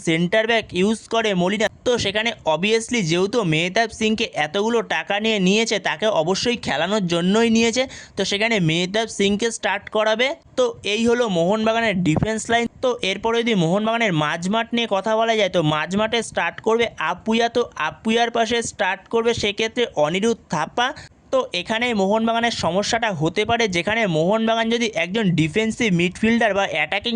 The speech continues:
মিডফিল্ডার টাইপের কোনো প্লেয়ার নিতে পারতো, mainly সেন্টার মিডফিল্ডার যে mainly বল ধরে খেলতে পারে, তো সেরকম একটা যদি বিদেশি মিডফিল্ডার মোহনবাগান নিত, তাহলে মোহনবাগানের এই টিমটা আরও শক্তিশালী লাগতো।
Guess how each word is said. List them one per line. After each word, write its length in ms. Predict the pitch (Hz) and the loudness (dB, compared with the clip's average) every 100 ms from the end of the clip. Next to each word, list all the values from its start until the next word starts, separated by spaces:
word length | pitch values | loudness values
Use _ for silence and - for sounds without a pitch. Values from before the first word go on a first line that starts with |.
| 226 | 0
মিডফিল্ডার 440 | 226 - 233 233 - | 0 0 0 0 0
টাইপের 320 | 190 196 226 220 | -2 -2 -2 -2
কোনো 120 | 233 220 | -2 -2
প্লেয়ার 300 | 175 180 220 190 | 0 0 2 2
নিতে 160 | 180 220 233 | 0 2 0
পারতো, 220 | 233 208 156 | 0 0 2
mainly 340 | 170 202 247 254 - | 0 2 2 2 0
সেন্টার 460 | 190 208 202 233 226 | 0 0 2 0 2
মিডফিল্ডার 480 | 226 - 233 226 202 160 | 0 0 0 2 0 0
যে 80 | 233 220 | -2 0
mainly 320 | 196 202 226 208 151 | 0 0 0 0 2
বল 160 | 190 220 147 | 0 0 2
ধরে 200 | 165 226 226 | 2 2 0
খেলতে 320 | 196 196 214 220 | 0 0 0 2
পারে, 140 | 208 185 | 2 0
তো 40 | 190 - | -2 -2
সেরকম 360 | 180 214 240 233 180 | 0 0 -2 -2 -6
একটা 180 | 180 - 226 | -6 -2 0
যদি 120 | 214 165 | 0 0
বিদেশি 320 | 175 208 240 202 | 0 0 2 2
মিডফিল্ডার 500 | 185 185 220 233 214 160 | 0 0 0 2 2 2
মোহনবাগান 500 | 175 220 220 226 208 175 | 2 2 2 2 2 2
নিত, 140 | 196 220 202 175 | 2 2 0 0
তাহলে 320 | 165 214 226 170 | -2 0 0 2
মোহনবাগানের 520 | 160 202 220 233 226 - 202 | 2 2 2 0 0 -2 -4
এই 80 | 208 - | -4 -2
টিমটা 340 | 208 208 247 - - 147 | 0 0 -2 -4 -4 -2
আরও 140 | 208 226 | -2 0
শক্তিশালী 520 | 196 - 220 233 233 226 | -2 0 0 0 2 2
লাগতো। 260 | 226 208 | 2 2